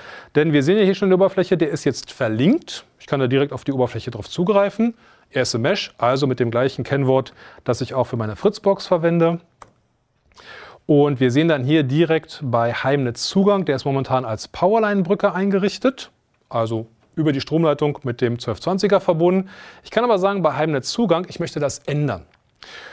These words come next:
Da gehe ich hier runter, da sehe ich es nochmal, Powerline-Brücke, jawohl. Ich will die Zugangsart ändern und kann jetzt auswählen, dass ich zum Beispiel eine W lan-Brücke einrichten will. Das heißt, bei einer W lan-Brücke wird ja direkt per W lan zum Beispiel an den Repeater angemeldet.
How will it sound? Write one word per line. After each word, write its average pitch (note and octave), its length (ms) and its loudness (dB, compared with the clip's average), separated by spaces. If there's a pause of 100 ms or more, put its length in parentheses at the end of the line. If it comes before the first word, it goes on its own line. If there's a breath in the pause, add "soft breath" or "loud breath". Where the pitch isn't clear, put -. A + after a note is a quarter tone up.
(400 loud breath)
Da A#2 100 -6
gehe A#2 100 -4
ich - 80 -8
hier A#2 80 0
runter, D3+ 260 2
da C3 60 0
sehe A#2+ 80 0
ich G#2+ 60 -4
es - 40 -10
nochmal, F3+ 240 2
Powerline-Brücke, D#3 640 0
jawohl. B2+ 480 2 (120)
Ich C3 180 -2
will C#3 80 2
die C3 100 2
Zugangsart C3 760 -2
ändern B2+ 480 0 (380)
und A#2+ 160 -4
kann C3 180 -2
jetzt F#3+ 240 0
auswählen, D#3 400 0
dass D3 220 0
ich - 120 -6
zum E3 140 -2
Beispiel D3+ 320 0
eine C3 320 -2
W A#3+ 120 2
lan-Brücke C3 460 -4
einrichten A2 520 -8
will. E2+ 100 -16 (540 loud breath)
Das A#2+ 100 -6
heißt, C#3+ 140 0
bei D3 80 0
einer C3 180 0
W A3 120 4
lan-Brücke D3+ 600 0 (300 loud breath)
wird D3 160 0
ja D3 100 6
direkt A#3 600 2
per F3 200 0
W A3 140 2
lan F#3 320 0 (100)
zum A#3+ 240 -2
Beispiel G3+ 340 2
an F#3 60 2
den F3+ 120 0
Repeater F#3+ 360 0
angemeldet. G#2+ 640 -6